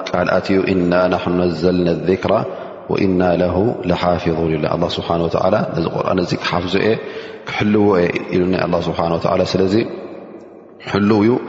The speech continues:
ኢድ ሰብ ክኣትዎ ኣይክእልን እዩ። እቲ መፃፅኣ ናቱ ናባና እውን ብተሪር መንገዲ ብዘየጠራጥር መንገዲ እዩ በፂሑ። ኣማ ልሓዲስ ኣልቁድሲ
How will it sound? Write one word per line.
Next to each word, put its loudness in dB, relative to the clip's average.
ኢድ -2
ሰብ 0
ክኣትዎ 2
ኣይክእልን 2
እዩ። 2
እቲ -20
መፃፅኣ 0
ናቱ -2
ናባና 2
እውን 0
ብተሪር 0
መንገዲ 2
ብዘየጠራጥር 2
መንገዲ 0
እዩ 0
በፂሑ። -2
ኣማ 0
ልሓዲስ 0
ኣልቁድሲ 0